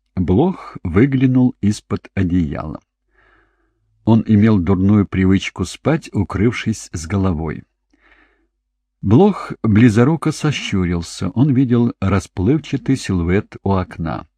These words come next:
Зевнул, прикрывая рот рукой, потянулся. При этом лицо у него стало чуть не пунцовым.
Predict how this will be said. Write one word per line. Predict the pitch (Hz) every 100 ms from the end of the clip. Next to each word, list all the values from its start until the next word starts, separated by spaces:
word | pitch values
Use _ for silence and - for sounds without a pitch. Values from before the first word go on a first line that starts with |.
| _ _ _ _ _ _ 110
Зевнул, | 117 107 87 98 160 147 _ _ _ _ _ _ _ -
прикрывая | 110 113 113 110 110 104
рот | 104 101 98
рукой, | 101 - 95 95 -
потянулся. | 139 - 101 82 82 - - 87 - _ - _ _ _ _ _
При | - 104
этом | 185 170 139
лицо | 98 - 117
у | 143
него | 123
стало | 110 - 98 110 110
чуть | - 107 110
не | 98 107
пунцовым. | 101 98 87 - 85 - -